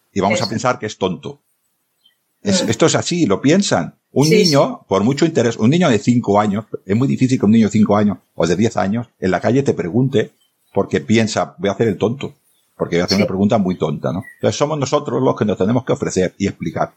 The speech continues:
Speaker 1: Mira, esta lleva el velo porque significa tal cosa. Ella brilla menos porque es una liberta. ¿Ves que ella lleva un color op-, opaco?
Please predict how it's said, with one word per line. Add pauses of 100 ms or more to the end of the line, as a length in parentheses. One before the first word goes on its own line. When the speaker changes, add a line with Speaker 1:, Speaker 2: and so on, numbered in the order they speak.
(160)
Speaker 1:
Mira,
esta
lleva
el
velo
porque
significa
tal
cosa. (300)
Ella
brilla
menos
porque
es
una
liberta.
¿Ves
que
ella
lleva
un
color
op-,
opaco?